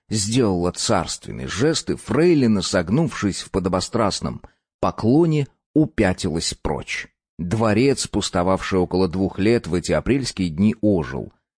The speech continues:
Намеченное на завтра открытие железной дороги привлекло в провинциальный городок под Мадридом толпы столичной знати во главе с королевой Изабеллой. Её Величество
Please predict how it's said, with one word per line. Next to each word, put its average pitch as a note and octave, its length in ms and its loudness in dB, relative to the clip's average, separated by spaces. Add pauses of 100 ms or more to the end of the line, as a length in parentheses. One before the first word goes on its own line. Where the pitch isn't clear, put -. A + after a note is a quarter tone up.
(120)
Намеченное A2+ 560 2
на G#2 180 2
завтра G2 440 0
открытие G2 460 0
железной G2 460 0
дороги G#2 440 2
привлекло G2+ 680 2
в - 140 -6
провинциальный F#2+ 720 0
городок E2+ 560 -2
под E2+ 160 -2
Мадридом G#2+ 640 0 (340)
толпы E3+ 340 2
столичной G2 540 -2
знати A2 460 -2
во F2 120 -2
главе F2+ 300 0
с - 80 -8
королевой E2+ 520 -2
Изабеллой. C#2+ 680 -8 (500)
Её F3 220 2
Величество A#2+ 840 0